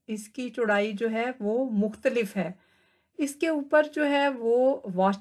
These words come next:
टावर्स भी बने हुए हैं, जो कि उस ज़माने में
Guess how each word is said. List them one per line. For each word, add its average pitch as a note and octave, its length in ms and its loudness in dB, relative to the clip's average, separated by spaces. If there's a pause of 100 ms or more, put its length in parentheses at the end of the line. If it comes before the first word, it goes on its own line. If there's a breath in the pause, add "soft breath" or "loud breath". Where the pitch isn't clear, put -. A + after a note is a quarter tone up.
टावर्स B3+ 360 2
भी B3+ 120 -6
बने A3 260 -2
हुए A3 180 -4
हैं, G#3+ 340 -2
जो G3 160 0
कि G#3+ 160 -6
उस G3+ 180 -4
ज़माने G3+ 380 0
में C4 220 -4